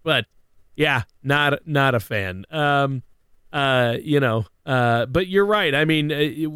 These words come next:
we change, uh, and, uh, sometimes in, in unexpected ways as we age, right?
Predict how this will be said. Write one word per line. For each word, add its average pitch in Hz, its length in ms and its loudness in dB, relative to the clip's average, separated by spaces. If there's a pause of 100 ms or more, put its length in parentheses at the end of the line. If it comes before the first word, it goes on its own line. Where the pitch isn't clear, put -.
(120)
we 170 220 -2
change, 160 880 0
uh, 143 40 -6
and, 127 840 0
uh, 123 320 2
sometimes 127 800 0 (560)
in, 131 180 0
in 139 260 0
unexpected 139 760 -2
ways 90 420 -8
as 120 220 0
we 104 200 -2
age, 92 280 -6
right? 120 280 2